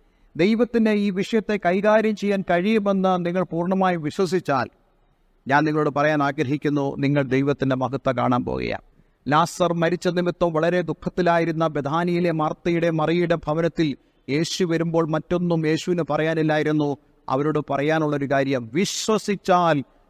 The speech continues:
നിങ്ങൾ ദൈവത്തിൻ്റെ മഹത്വം കാണും. നിങ്ങൾക്ക് അല്പവിശ്വാസമേ ഉള്ളായിരിക്കാം, പക്ഷേ നിങ്ങൾക്ക് അത് സ്ഥിരതയോടുകൂടെ വിശ്വസിക്കാൻ കഴിഞ്ഞാൽ,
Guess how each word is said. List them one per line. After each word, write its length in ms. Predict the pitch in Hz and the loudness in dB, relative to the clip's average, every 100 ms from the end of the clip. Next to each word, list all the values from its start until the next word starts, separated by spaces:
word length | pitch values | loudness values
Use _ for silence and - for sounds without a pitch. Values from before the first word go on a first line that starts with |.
| - | -4
നിങ്ങൾ 300 | 139 139 131 | 0 0 0
ദൈവത്തിൻ്റെ 500 | 135 135 127 123 117 | 0 0 -2 -2 -4
മഹത്വം 400 | 113 110 - 113 | -4 -8 -8 -10
കാണും. 340 | - - - _ _ _ _ _ | -8 -10 -12 _ _ _ _ _
നിങ്ങൾക്ക് 320 | 135 185 220 220 | -2 2 2 2
അല്പവിശ്വാസമേ 880 | 226 240 240 220 226 226 214 214 | 2 2 0 -2 -2 -2 0 0
ഉള്ളായിരിക്കാം, 680 | 208 190 170 165 131 123 113 - _ _ _ _ 147 | 2 2 2 2 0 -4 -6 -18 _ _ _ _ -6
പക്ഷേ 400 | - 165 170 - _ _ - | -2 0 0 -2 _ _ -4
നിങ്ങൾക്ക് 480 | 147 170 175 - 170 - _ | 0 2 0 0 -2 -4 _
അത് 240 | 156 160 160 | 0 0 -2
സ്ഥിരതയോടുകൂടെ 920 | - - 165 175 190 190 185 185 170 | -4 -2 -2 2 2 2 0 0 0
വിശ്വസിക്കാൻ 560 | 165 175 151 165 156 | -2 -4 -4 -2 0
കഴിഞ്ഞാൽ, 440 | 143 143 135 135 | 0 0 0 -2